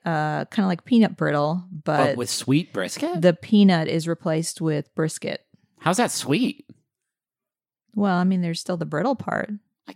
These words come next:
Speaker 1: The
Speaker 2: guess.
Speaker 1: buttery, sweet brittle.
Speaker 2: Yeah, that doesn't sound very good.
Speaker 1: And then a Texas pumpkin poke cake.
Speaker 2: Okay.
Speaker 1: Which is a pumpkin cake with vanilla glaze, caramel, whipped
Speaker 2: And it
Speaker 1: cream.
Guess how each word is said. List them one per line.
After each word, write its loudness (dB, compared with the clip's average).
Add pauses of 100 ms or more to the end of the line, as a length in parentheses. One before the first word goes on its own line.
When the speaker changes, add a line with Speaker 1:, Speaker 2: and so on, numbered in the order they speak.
Speaker 1:
The -6
Speaker 2:
guess. 2
Speaker 1:
buttery, 4
sweet -2
brittle. 2
Speaker 2:
Yeah, 0
that -2
doesn't 4
sound -8
very -14
good. -4 (600)
Speaker 1:
And 2
then 2
a 0
Texas -2
pumpkin 2
poke -2
cake. -8 (320)
Speaker 2:
Okay. 2
Speaker 1:
Which -8
is -6
a -4
pumpkin -2
cake -4 (460)
with -2
vanilla 2
glaze, -2 (160)
caramel, -2 (260)
whipped -2
Speaker 2:
And 0
it -4
Speaker 1:
cream. -4